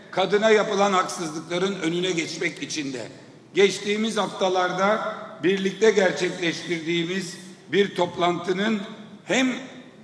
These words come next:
sloganını hem de sonuç bildirgesinin özeti yerine geçebilecek o kelimeyi tekrar etmek isterim.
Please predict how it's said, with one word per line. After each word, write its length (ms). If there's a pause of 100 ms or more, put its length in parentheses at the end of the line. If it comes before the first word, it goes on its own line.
sloganını 920 (440)
hem 260
de 240 (260)
sonuç 280 (120)
bildirgesinin 720
özeti 420
yerine 340
geçebilecek 760 (440)
o 140
kelimeyi 840 (400)
tekrar 420
etmek 340
isterim. 520